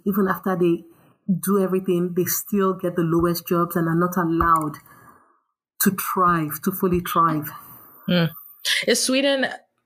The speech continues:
Speaker 2: outside of the groups we've just talked about, is Sweden predominantly homogenous?
Speaker 1: I would say so, because I would say about twenty-five percent of the population is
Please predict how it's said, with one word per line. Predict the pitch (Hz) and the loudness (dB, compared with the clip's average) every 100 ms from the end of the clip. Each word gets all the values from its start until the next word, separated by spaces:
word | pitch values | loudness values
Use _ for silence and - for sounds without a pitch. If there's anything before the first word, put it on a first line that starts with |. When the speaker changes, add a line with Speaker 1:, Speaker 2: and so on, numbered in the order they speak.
| _ _ - _ - - _ - | _ _ -20 _ -10 -10 _ -2
Speaker 2:
outside | 220 233 - 240 226 | 0 2 0 0 0
of | 202 | -2
the | 190 | -6
groups | 170 175 165 | -2 -2 0
we've | 180 | -2
just | 170 175 | -2 0
talked | 190 170 | 0 -2
about, | 180 170 - | 0 0 0
is | 165 | -2
Sweden | - 190 190 180 | 0 0 0 -2
predominantly | 175 156 151 165 135 170 | -2 0 2 0 -2 -2
homogenous? | 160 143 151 196 190 202 - - - _ _ _ _ _ _ _ _ _ - - _ - - - - | 0 0 0 0 0 0 0 -4 -8 _ _ _ _ _ _ _ _ _ -16 -16 _ -16 -10 -8 2
Speaker 1:
I | 302 | 2
would | 311 311 | 2 0
say | 381 381 | 0 0
so, | - 190 170 180 | 0 0 0 -2
because | 190 196 208 196 | -2 0 0 0
I | 220 | -2
would | 220 | 0
say | 311 | 0
about | 247 208 | 2 2
twenty-five | 214 190 196 226 226 | 0 -2 0 -2 0
percent | 214 190 185 180 | -2 0 0 0
of | 170 | -2
the | |
population | 175 175 - 175 170 175 - 185 180 | -2 -4 -2 0 0 -2 -2 0 0
is | 180 | -2